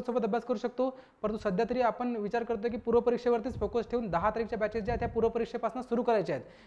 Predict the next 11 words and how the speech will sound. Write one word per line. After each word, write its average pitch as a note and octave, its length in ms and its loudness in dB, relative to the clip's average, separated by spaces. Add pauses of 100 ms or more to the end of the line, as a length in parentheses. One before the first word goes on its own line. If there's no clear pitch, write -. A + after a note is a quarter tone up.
कारण G3 140 -2
की A3 80 -2
जर G3 480 0
नो-, F3 220 -2
नोव्हेंबरमध्ये A3+ 520 0
notification A#3 300 0
आलं A#3 140 2
किंवा G3+ 160 0
डिसेंबरमध्ये A3+ 460 -2
जर A#3+ 100 4
आलं, A#3 220 4